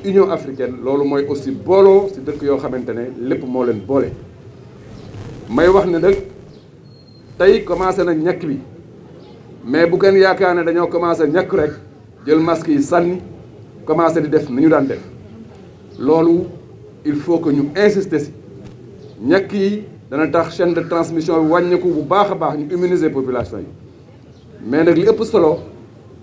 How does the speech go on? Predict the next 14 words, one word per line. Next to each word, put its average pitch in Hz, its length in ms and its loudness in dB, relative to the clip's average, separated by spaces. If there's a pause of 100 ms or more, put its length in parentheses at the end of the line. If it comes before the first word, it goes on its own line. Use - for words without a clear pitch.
(100)
mooy 139 220 2
masque 214 340 0
yi 220 340 -6
ak 156 120 -6
mesure 185 400 4
barrière 165 360 4
yi 139 160 -4 (300)
dañ 165 140 0
koy 196 220 4
continuer 190 560 0 (400)
ci 160 120 -10
biir 196 380 0
xeex 151 220 -8
bi. 123 100 -16